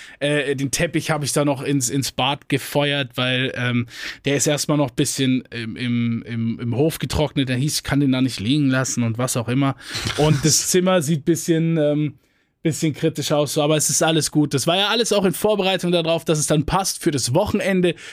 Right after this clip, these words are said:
Speaker 1: der Call
Speaker 2: Ja.
Speaker 1: of Duty Modern Warfare zwei Beta, äh, wo wir ja jetzt seit zwei Tagen gespielt haben, wo ich mich sehr lang drauf gefreut hat, wo wir auch die letzten zwei Tage sehr viel Spaß hatten. Also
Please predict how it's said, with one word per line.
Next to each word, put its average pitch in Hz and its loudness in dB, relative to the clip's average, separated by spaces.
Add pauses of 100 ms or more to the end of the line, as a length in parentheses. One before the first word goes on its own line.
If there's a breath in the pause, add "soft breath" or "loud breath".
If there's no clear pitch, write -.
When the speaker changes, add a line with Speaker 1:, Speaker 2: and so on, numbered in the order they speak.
(120)
Speaker 1:
der 123 -4
Call 175 2
Speaker 2:
Ja. 185 6
Speaker 1:
of - -2
Duty 170 2
Modern 156 4
Warfare 143 2
zwei 165 0
Beta, 160 0 (380 loud breath)
äh, 139 0
wo 139 0
wir 147 4
ja 147 2
jetzt 143 0
seit 135 0
zwei 147 2
Tagen 139 0
gespielt 143 0
haben, 135 0
wo 139 2
ich 135 2
mich 143 2
sehr 156 2
lang 151 2
drauf 143 0
gefreut 143 0
hat, 143 -2
wo 214 4
wir 220 2
auch 180 -2
die 180 0
letzten 185 0
zwei 170 -2
Tage 165 -4
sehr 185 -2
viel 175 0
Spaß 143 -2
hatten. 110 -4
Also 113 -4